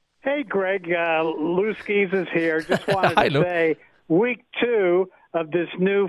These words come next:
Speaker 1: format is great. I noticed that you would, uh, place another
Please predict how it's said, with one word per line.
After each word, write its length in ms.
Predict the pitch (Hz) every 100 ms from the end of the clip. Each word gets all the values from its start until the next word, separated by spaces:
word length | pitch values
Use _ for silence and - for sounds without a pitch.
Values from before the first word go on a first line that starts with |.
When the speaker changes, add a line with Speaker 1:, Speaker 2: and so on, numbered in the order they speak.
| -
Speaker 1:
format 600 | 175 196 226 156 143 156 -
is 180 | 147 120 -
great. 500 | 127 135 147 180 226 - - 151
I 100 | 151
noticed 420 | 165 190 190 180 185
that 180 | 170
you 180 | 151 160
would, 280 | 156 143 131
uh, 240 | 151 139 131 - _ -
place 260 | 175 175 -
another 840 | 139 147 156 165 196 208 233 233